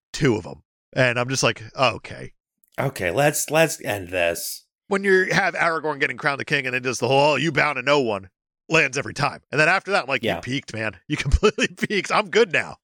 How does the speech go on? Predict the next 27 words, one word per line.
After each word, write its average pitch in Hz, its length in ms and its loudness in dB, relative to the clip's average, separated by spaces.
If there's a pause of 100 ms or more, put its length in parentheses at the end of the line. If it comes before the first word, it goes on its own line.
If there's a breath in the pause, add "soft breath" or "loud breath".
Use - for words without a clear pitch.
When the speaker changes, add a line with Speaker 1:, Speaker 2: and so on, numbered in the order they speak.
(340)
Speaker 2:
The 139 220 2
opposite 180 500 4
of 107 140 0
that, 104 360 0
I 120 160 4
would 117 180 -2
say, 117 460 0 (100)
Clue. - 520 -2 (540)
Speaker 1:
Clue 175 640 4 (180)
works 117 800 2 (140)
every 160 400 0
time. 120 520 0 (300)
You're 151 120 4
Speaker 2:
Every 180 280 6
single 180 300 0
Speaker 1:
absolutely 147 300 0
Speaker 2:
time. 135 80 2
Speaker 1:
right. 110 240 0 (280)
Speaker 2:
Because 151 300 8
they 160 140 4
saved 165 360 2
the 139 80 4
best 127 320 2
ending 101 260 0
for 117 140 0
last. - 520 2 (200)
Speaker 1:
Exactly. 120 760 0